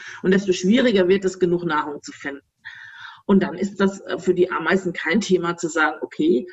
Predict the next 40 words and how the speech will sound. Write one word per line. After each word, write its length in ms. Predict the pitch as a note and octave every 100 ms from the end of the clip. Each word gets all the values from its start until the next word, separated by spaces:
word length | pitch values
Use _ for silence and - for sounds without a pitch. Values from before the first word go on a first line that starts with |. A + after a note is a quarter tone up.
| _
also 320 | - F3 F3
jetzt 300 | F3+ F3 -
im 120 | - F3+
Moment 360 | E3+ E3+ G3+
gibt's 180 | G3 -
nicht 180 | F#3+ F#3
genug 240 | F3 D#3+
Nahrung 440 | D#3 C#3 E3 A#3+ G3
und 160 | E3
wir 160 | E3 D#3+
haben 160 | D#3
viel 180 | - F#3+
zu 140 | G3 G3+
viel 160 | G3+
Brut, 320 | E3 D#3 G3
jetzt 160 | F#3 -
muss 160 | E3 F#3
halt 180 | F#3+
ein 80 | F#3+
Teil 220 | F3+ D3+
der 80 | F3+
Brut 340 | F3+ E3 F3 -
geschlachtet 560 | - - A#2 - F3+
werden 180 | G#3 G#3
sozusagen 600 | G3+ G3+ G3+ G#3 G#3+ G3+
und 180 | G#3 G3
an 100 | F3+
die 100 | E3+
anderen 280 | - - E3
verfüttert 440 | G#3 G3+ B3+ C#4 -
werden." 160 | F3 _ - - - - -
Also 220 | - F3+ F#3
das 200 | F3+ -
ist, 280 | G3+ -
äh, 160 | - F#3
eine 120 | F3
ganz 240 | F#3 G3+ -
pragmatische 760 | F#3+ E3+ E3 F3+ G3 G3 F3+
Einstellung, 680 | D3+ F#3+ - A3 A3+ A#3+ G#3 - - - -
ähm, 380 | F#3+ F#3+ G3